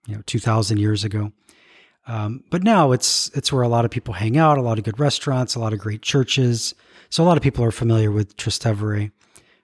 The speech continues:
Um, but not a lot of people make it to Saint Cecilia 'cause it's kind of at the other end of Trastevere. So Santa Maria in Trastevere, that's where we're gonna be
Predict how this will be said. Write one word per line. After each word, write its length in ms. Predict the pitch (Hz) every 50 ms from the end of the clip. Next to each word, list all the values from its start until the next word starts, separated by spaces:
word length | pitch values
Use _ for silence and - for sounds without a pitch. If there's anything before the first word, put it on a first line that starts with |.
| _ _ -
Um, 340 | 110 107 107 104 107 120 - _ _ _ _ _ _ _
but 160 | - 143 143 160
not 180 | 180 202 233
a 40 | 247
lot 120 | 233 214
of 60 | 190 170
people 160 | 185 156 151
make 140 | 151 143 156
it 160 | 147 - _ _ _ _ _ _
to 120 | - - 135
Saint 300 | - - - 139 127 -
Cecilia 380 | - 113 104 - 220 180 139
'cause 160 | 123 - 135 120
it's 100 | 120 -
kind 140 | - 131
of 80 | 123 113
at 160 | 117 - -
the 300 | - 120 110 104 104 104 - _ _ _ _ _ _ _ _ -
other 320 | 160 156 127 131 123 123
end 400 | 147 135 120 117 117 113 110 110
of 100 | 113 101
Trastevere. 640 | - - 104 - - - 113 101 98 110 123 143 147
So 440 | - - - 127 113 113 110 107 107 - _ - - - - _
Santa 300 | - - - 117 - -
Maria 240 | 104 110 151 175 170
in 60 | 160
Trastevere, 480 | - - 135 - - 156 139 135 139 127
that's 180 | 123 123 - -
where 60 | 120
we're 80 | 113
gonna 120 | 110 113 113
be 200 | 104 107 101